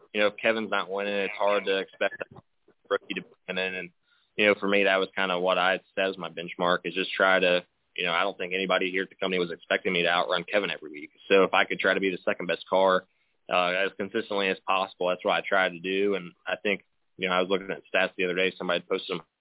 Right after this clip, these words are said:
I think, on Reddit. And I think we were the most consistently the second best car. So, you know, just trying to do things like that. But, you know, on a performance side, it wasn't, you know, the year that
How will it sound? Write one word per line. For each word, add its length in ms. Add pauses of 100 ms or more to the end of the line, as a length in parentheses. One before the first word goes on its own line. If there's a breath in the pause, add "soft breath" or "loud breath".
I 60
think, 180
on 120
Reddit. 460
And 140
I 120
think 220
we 100
were 100
the 120
most 200
consistently 520
the 80
second 260
best 240
car. 260 (180)
So, 220 (100)
you 100
know, 60
just 120
trying 220
to 140
do 60
things 180
like 180
that. 240 (120)
But, 220 (600)
you 100
know, 80
on 160
a 40
performance 580
side, 400 (460)
it 140
wasn't, 540
you 100
know, 80
the 80
year 220
that 160